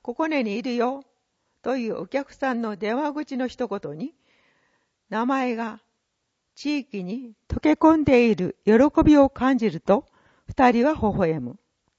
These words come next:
リビングを改装した店内は、暖色の照明やテラス席、子供用遊具を備えた飾らない居心地の良さが魅力。提供するのは、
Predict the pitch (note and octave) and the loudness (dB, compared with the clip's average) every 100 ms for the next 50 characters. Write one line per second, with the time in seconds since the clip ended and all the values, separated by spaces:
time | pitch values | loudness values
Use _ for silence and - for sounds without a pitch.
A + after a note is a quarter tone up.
0 | _ _ _ _ _ _ _ _ _ A#3 | _ _ _ _ _ _ _ _ _ 0
1 | C4 E4 E4 C#4 B3+ A3 A3+ B3 A#3+ B3 | 4 4 2 2 2 2 -2 -2 -2 -2
2 | B3 - A3+ - A3 G3 E3 B2 E3 A3 | -2 -4 -6 -4 -4 -6 -8 -6 -6 -6
3 | _ _ _ _ _ _ G#3+ B3+ - D4 | _ _ _ _ _ _ -2 -2 -2 -6
4 | D4 C4+ C4 - - C4 B3 A#3 G3 E3 | -2 -2 -2 -8 -6 -2 0 -2 -4 -4
5 | F3 - _ _ - B3+ C#4+ - - - | -6 -6 _ _ -6 -4 -4 -8 -12 -12
6 | _ - _ _ _ _ _ _ B3+ D4+ | _ -20 _ _ _ _ _ _ 0 0
7 | D4+ D4 C#4+ C4+ B3+ B3 - D4 C4 F3+ | 0 0 2 2 0 -2 -2 0 0 -2
8 | F3 G#3+ - A3+ G#3+ F#3 E3+ - G#3+ _ | -4 -4 -4 -4 -2 -4 -6 -10 -12 _
9 | _ _ _ - B3 D4 D4 D4 C#4+ C4+ | _ _ _ -6 -2 0 0 0 0 -2
10 | - - A3+ D4 D#4+ D4+ D4+ D4 C#4+ C#4 | -6 -8 -6 -4 -6 -6 -2 -2 -2 -6
11 | B3+ A#3 G3+ F3+ F3+ - - _ _ _ | -6 -4 -4 -6 -8 -14 -20 _ _ _
12 | _ _ _ _ _ _ C4+ D4 - D4+ | _ _ _ _ _ _ -4 -4 -4 -4
13 | C#4+ - C4 G3+ D#3+ D3+ | -4 -4 -6 -6 -8 -12